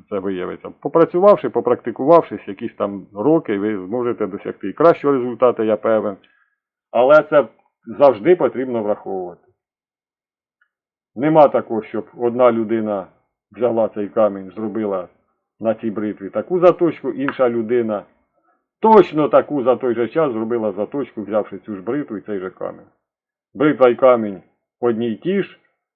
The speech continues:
людина одна і людина інша. І вже це внесе корективи, і результат буде інший. Він може бути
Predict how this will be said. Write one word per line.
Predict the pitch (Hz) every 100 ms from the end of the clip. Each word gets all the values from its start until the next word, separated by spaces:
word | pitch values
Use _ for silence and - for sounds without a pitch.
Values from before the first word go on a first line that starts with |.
| -
людина | 117 113 135 123 110
одна | 110 123 160 165
і | 117
людина | 104 107 123 113
інша. | - 104 98 - 92 -
І | 107
вже | 107 143 143
це | 123
внесе | 104 107 101 131 135 -
корективи, | - 107 - 135 147 131 104
і | 110 110 104 - 101 101
результат | 107 98 98 92 123
буде | 95 95 98 98
інший. | 92 87 - - - - _ - -
Він | 175 175
може | 165 151
бути | 123 123 98